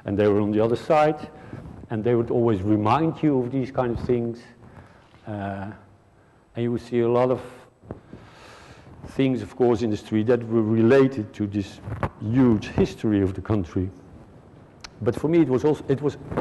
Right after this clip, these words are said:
it was, I was studying at that time. It was a study of all these quirky moments, which would be, I would run into situations like this, and it made me really start thinking about,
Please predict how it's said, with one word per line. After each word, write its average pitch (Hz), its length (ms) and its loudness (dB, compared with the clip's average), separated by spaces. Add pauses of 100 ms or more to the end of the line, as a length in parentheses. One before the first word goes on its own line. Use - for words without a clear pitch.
it 139 220 -8
was, 131 260 0
I 131 80 2
was 127 160 0
studying 104 600 2
at 95 120 -4
that 98 160 0
time. 92 200 -2
It - 80 2
was 104 160 -2
a 113 60 -2
study 135 580 0
of 113 200 -4
all 117 200 -2
these 113 320 -4 (400)
quirky 127 500 2
moments, 110 560 0
which 101 160 -4 (680)
would 107 240 -4
be, 107 160 -2 (680)
I - 160 0
would 170 180 4
run 165 180 6
into 160 260 4
situations 147 580 2
like 127 220 4
this, 127 480 4
and 127 80 -2
it 123 100 -4
made 180 200 4
me 156 80 2
really 165 220 6
start 135 340 4 (1400)
thinking 175 480 2
about, 113 420 2